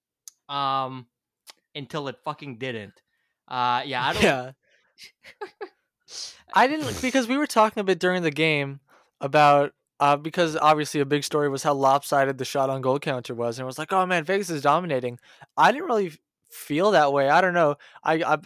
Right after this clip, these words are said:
Speaker 2: it seems like I'm the only one, but you, I was even saying that during the game, like, "It doesn't feel that lopsided," and you were like, "I disagree." But I know Montreal wasn't getting many scoring chances for most of the game. It didn't feel like, I mean, Vegas, they, they got a couple, but it was, it didn't feel like they were ever really hemming Montreal in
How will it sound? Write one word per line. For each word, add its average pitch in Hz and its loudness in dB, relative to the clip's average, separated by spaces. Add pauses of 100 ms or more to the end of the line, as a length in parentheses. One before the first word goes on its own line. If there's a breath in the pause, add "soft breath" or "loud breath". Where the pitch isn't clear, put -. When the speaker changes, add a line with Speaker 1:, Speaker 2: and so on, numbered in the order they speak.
(100)
Speaker 2:
it 135 -8
seems 214 -6
like 175 2
I'm 156 2
the 147 0
only 151 0
one, 147 2
but 151 -2
you, 160 -4
I 143 2
was 160 0
even 156 -8
saying 147 -4
that 147 -6
during 139 -4
the 135 -6
game, 135 -8
like, 131 -6
"It 143 -14
doesn't 190 -4
feel 185 2
that 156 6
lopsided," 127 0
and 131 -6
you 135 -6
were 131 0
like, 131 0
"I 131 0
disagree." 165 -2 (400 soft breath)
But 151 2 (260)
I 151 4
know 180 2
Montreal 160 2
wasn't 147 -2
getting 151 0
many 143 -4
scoring 165 -4
chances 139 -4
for 139 -8
most 135 -4
of 147 -6
the 135 -6
game. 139 -4 (500 soft breath)
It 160 -2
didn't 247 -2
feel 208 -2
like, 196 6
I 175 0
mean, 165 -2
Vegas, 156 2
they, 165 -6
they 156 -2
got 156 6
a 139 2
couple, 156 0 (180)
but 156 -4
it 160 2
was, 208 4
it 196 -4
didn't 247 -6
feel 233 -2
like 208 2
they 190 -2
were 170 4
ever 160 2
really 135 -2
hemming 147 -6
Montreal 135 2
in 131 -4